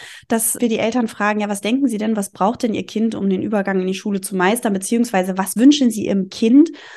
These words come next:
damit es in der Schule gut zurechtkommt. Und was wir sehr, sehr häufig als Antwort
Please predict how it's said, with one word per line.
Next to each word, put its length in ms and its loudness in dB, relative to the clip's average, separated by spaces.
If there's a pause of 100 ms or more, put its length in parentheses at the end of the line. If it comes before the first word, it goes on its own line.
(340)
damit 240 -4
es 120 -8
in 80 -8
der 80 -4
Schule 320 -6
gut 180 -6
zurechtkommt. 800 -4
Und 260 -2 (340)
was 180 -2
wir 160 0
sehr, 600 0
sehr 260 0
häufig 300 -6
als 120 -8
Antwort 500 -6